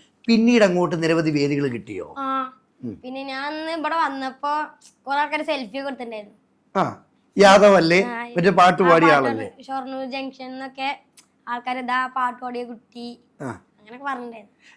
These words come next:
Speaker 1: യാദവിന്റെ ഏറ്റവും വലിയ പ്രചോദനം കൂട്ടുകാരാന്ന് ഞാൻ കണ്ടിട്ടുണ്ട്, ശരിയാണോ?
Speaker 2: ആ, കൂട്ടുകാരൊക്കെ നല്ല സപ്പോർട്ട്. ഞങ്ങളെ gang of ഇരുപത്തൊമ്പത്, പിന്നെ മറ്റേ
Speaker 1: സ്വന്തമായിട്ട് ഗ്യാങ് ഉണ്ട്?
Speaker 2: ആ, സ്വന്തം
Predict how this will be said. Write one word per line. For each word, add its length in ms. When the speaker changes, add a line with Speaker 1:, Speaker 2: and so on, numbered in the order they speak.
Speaker 1:
യാദവിന്റെ 480
ഏറ്റവും 300
വലിയ 200
പ്രചോദനം 460
കൂട്ടുകാരാന്ന് 540
ഞാൻ 100
കണ്ടിട്ടുണ്ട്, 280
ശരിയാണോ? 360
Speaker 2:
ആ, 40
കൂട്ടുകാരൊക്കെ 720
നല്ല 220
സപ്പോർട്ട്. 380
ഞങ്ങളെ 220
gang 380
of 80
ഇരുപത്തൊമ്പത്, 640
പിന്നെ 280
മറ്റേ 340
Speaker 1:
സ്വന്തമായിട്ട് 460
ഗ്യാങ് 300
ഉണ്ട്? 220
Speaker 2:
ആ, 60
സ്വന്തം 220